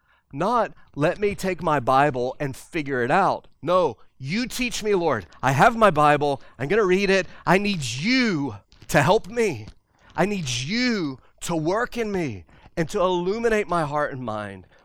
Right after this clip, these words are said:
and to enlighten my eyes." So there is the instruction of the mind here. The second means is, has to do with the affections of the heart. The affections of the heart. Look again at verse eleven, the th-,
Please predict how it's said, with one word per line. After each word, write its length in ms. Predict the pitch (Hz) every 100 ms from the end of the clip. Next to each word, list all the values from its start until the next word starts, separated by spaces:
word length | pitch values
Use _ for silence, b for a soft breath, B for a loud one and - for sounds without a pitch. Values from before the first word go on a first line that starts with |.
| b
and 140 | 117 117
to 140 | 135
enlighten 680 | 131 120 113 117 110 104 87 _ _ _ _ _
my 200 | 90 90
eyes." 400 | 92 101 85 - - _
So 140 | -
there 140 | 151 165
is 160 | 139
the 140 | 151 151
instruction 440 | 139 143 - 151
of 60 | 127
the 80 |
mind 300 | 131 156 175
here. 140 | 143 107 B B
The 80 | 156
second 420 | - 254 254 185
means 280 | 160 147 151 -
is, 220 | 151 135
has 220 | 160 175
to 100 | -
do 160 | 175 165
with 160 | 151
the 80 | 156
affections 560 | 147 - 123 110 139 113
of 80 | 95
the 120 | 98
heart. 360 | 110 120 101 - _ _ _ _ _ _ _ -
The 100 | 123
affections 480 | 127 135 120 - 110
of 80 | 104
the 80 |
heart. 340 | 117 143 120 - B B
Look 160 | 156 160
again 220 | 147 151
at 100 | 151
verse 220 | 139 139
eleven, 380 | 151 226 165 131
the 100 | 127
th-, 240 | 151 135